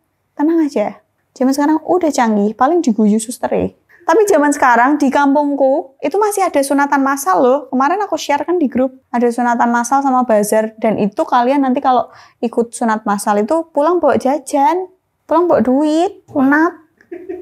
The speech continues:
Kalau mau ya, ntar aku share deh kalau tahun depan ada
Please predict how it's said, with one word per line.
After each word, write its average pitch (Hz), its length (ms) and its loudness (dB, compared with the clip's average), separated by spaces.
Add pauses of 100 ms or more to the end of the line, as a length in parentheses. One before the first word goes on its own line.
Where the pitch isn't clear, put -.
(260)
Kalau 233 240 2
mau 254 160 4
ya, 240 240 0
ntar 262 240 0
aku 254 160 -4
share 269 240 -4
deh 294 160 -2
kalau 262 240 2 (400)
tahun 262 240 4
depan 247 320 2
ada 247 80 0